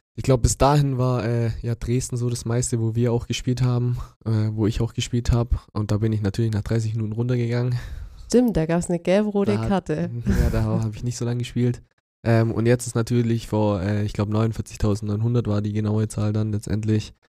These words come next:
Speaker 1: Äh, ist natürlich schon unfassbar. Das ist halt wie, wie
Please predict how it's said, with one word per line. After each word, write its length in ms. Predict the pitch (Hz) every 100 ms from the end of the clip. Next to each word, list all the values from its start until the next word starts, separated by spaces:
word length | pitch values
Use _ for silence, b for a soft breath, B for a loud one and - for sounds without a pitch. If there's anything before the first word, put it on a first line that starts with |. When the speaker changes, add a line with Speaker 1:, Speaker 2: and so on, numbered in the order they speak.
| _ _
Speaker 1:
Äh, 160 | 98 101
ist 140 | 98
natürlich 760 | 107 98 107 104 101 - - -
schon 640 | - 104 104 101 92 98 - - -
unfassbar. 600 | 98 98 95 104 85 80
Das 160 | 107 -
ist 160 | -
halt 240 | 110 101 -
wie, 420 | 104 92 98 95
wie 160 | 101